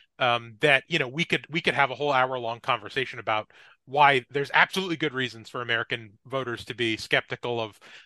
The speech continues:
the institutions that run this country and to not, to be sort of anti-institutionalist, and that, and that paranoid populism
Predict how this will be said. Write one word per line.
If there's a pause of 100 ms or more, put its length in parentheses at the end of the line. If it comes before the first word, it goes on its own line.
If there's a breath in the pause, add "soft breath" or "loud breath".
(120 loud breath)
the
institutions
that
run
this
country
and (280 loud breath)
to
not,
to
be
sort
of
anti-institutionalist,
and
that, (100)
and
that
paranoid
populism